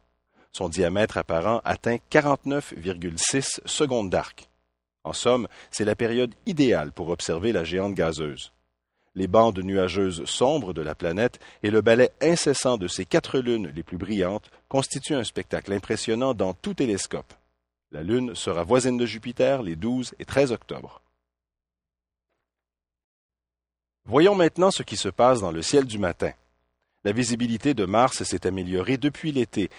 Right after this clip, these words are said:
et la planète rouge apparaît maintenant très haute à l'est avant les premières lueurs de l'aube. Tôt dans la nuit du premier octobre, Mars traverse le cœur de la constellation du Cancer et brille parmi les étoiles de l'amas de la Ruche, aussi connue sous le nom de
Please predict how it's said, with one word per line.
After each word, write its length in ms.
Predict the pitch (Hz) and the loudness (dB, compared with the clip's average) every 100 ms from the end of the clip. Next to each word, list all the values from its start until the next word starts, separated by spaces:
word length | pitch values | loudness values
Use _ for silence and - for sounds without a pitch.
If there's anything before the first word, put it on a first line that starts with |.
| - | -10
et 80 | 82 | -4
la 140 | 85 85 | -2 -2
planète 360 | 92 87 82 | -4 -6 -6
rouge 340 | - 123 139 101 | -4 0 0 0
apparaît 340 | - 85 98 | -2 0 0
maintenant 400 | 87 80 101 107 | -2 -6 -4 -4
très 260 | - 175 - | -2 0 2
haute 300 | 98 120 - - | 2 0 -2 -6
à 100 | 82 | -2
l'est 360 | 90 113 - - | -2 -2 -6 -4
avant 300 | 131 120 123 | 0 2 2
les 100 | 117 | -2
premières 380 | 82 120 117 131 | -4 -2 0 0
lueurs 280 | 98 104 113 | 0 2 2
de 100 | 92 | 0
l'aube. 320 | 85 76 65 - _ _ _ _ _ _ _ _ _ - | -2 -4 -6 -18 _ _ _ _ _ _ _ _ _ 2
Tôt 160 | 196 | 4
dans 120 | 151 120 | 6 4
la 100 | 117 | 2
nuit 200 | 143 175 | 0 -2
du 140 | 101 | -6
premier 320 | - 196 185 | 0 2 4
octobre, 520 | 135 - 95 76 - - _ | 0 0 -4 -4 -8 -18 _
Mars 380 | 90 117 139 - - | 0 2 2 -2 -4
traverse 460 | 101 92 95 - | -2 -2 -2 -6
le 160 | 151 135 | -10 -6
cœur 240 | - 120 | 0 2
de 80 | 87 | 0
la 100 | 76 | -6
constellation 640 | - 95 - 95 87 - | -8 -6 -4 -2 -4 -6
du 140 | 92 73 | -10 -8
Cancer 580 | 101 92 - 123 139 - - - | -4 -2 2 4 4 0 -10 -6
et 80 | |
brille 340 | 98 117 120 90 | 0 2 2 0
parmi 280 | 85 90 87 | -4 -6 -6
les 180 | 82 | -6
étoiles 340 | 80 - 113 113 | -6 0 0 0
de 100 | 87 | 0
l'amas 300 | 85 98 117 | -2 0 0
de 80 | 107 | 0
la 160 | 92 | -2
Ruche, 380 | 90 104 - - | -2 -6 -6 -10
aussi 240 | 82 92 - | -10 -8 -4
connue 300 | 107 95 113 | -4 -2 -4
sous 160 | - | -8
le 120 | 80 80 | -8 -6
nom 200 | 104 | -4
de 100 | 107 | -4